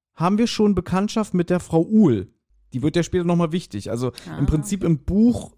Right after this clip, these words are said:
Speaker 1: haben wir schon eher Bekanntschaft mit denen gemacht, als es dann im Hörspiel ist, weil sie geht mit, äh, Oscar Gassi, soweit ich weiß. Und ich sag's ja immer wieder, Oscar ist ja schlecht erzogen, der ist dann einfach weg,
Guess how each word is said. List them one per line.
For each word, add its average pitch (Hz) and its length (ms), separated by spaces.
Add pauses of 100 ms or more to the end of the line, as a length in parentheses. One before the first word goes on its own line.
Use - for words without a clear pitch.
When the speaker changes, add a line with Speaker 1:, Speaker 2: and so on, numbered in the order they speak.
Speaker 1:
haben 180 220
wir 180 60
schon 165 400
eher 185 260
Bekanntschaft 135 500
mit 135 160
denen 139 160
gemacht, 156 460 (420)
als 139 200
es 151 100
dann 147 140
im 143 100
Hörspiel 151 400
ist, 131 320
weil 139 320
sie 139 160
geht 165 140
mit, 156 320
äh, 131 220
Oscar - 380
Gassi, 147 300
soweit 180 240
ich 175 120
weiß. 190 280 (1000)
Und 160 360
ich 139 120
sag's 156 220
ja 180 60
immer 151 100
wieder, 156 180
Oscar 143 260
ist 127 80
ja 135 60
schlecht 135 260
erzogen, 180 500
der 139 100
ist 135 120
dann 127 80
einfach 113 300
weg, - 300